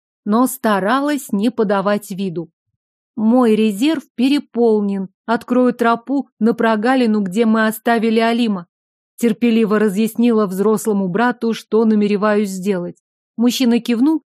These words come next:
и бережно взял мою руку, которая сразу утонула в его лапище. Ничего, быстро очухается, когда наши ему допрос учинят. Кстати, скажешь, я успела вытащить нас из-под обвала, но тебя сильно зацепило.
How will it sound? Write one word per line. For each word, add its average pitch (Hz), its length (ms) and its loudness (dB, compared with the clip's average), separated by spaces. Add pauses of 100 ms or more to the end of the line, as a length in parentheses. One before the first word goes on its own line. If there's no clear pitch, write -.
и 226 100 -2
бережно 233 500 2
взял 233 320 0
мою 214 360 0
руку, 226 300 -2
которая 220 460 2
сразу 226 460 0
утонула 214 540 0
в 185 40 -8
его 214 280 0
лапище. 208 680 -4 (720)
Ничего, 185 760 0
быстро 220 540 0
очухается, 196 720 -4
когда 214 420 0
наши 208 420 -2
ему 208 280 0
допрос 220 460 -2
учинят. 196 480 -2 (180)
Кстати, - 680 -4 (600)
скажешь, 269 600 0
я 262 220 2
успела 262 520 0
вытащить 240 520 -2
нас 240 320 0
из-под 233 380 0
обвала, 233 600 0
но 226 260 0
тебя 240 360 0
сильно 233 440 0
зацепило. 233 720 -2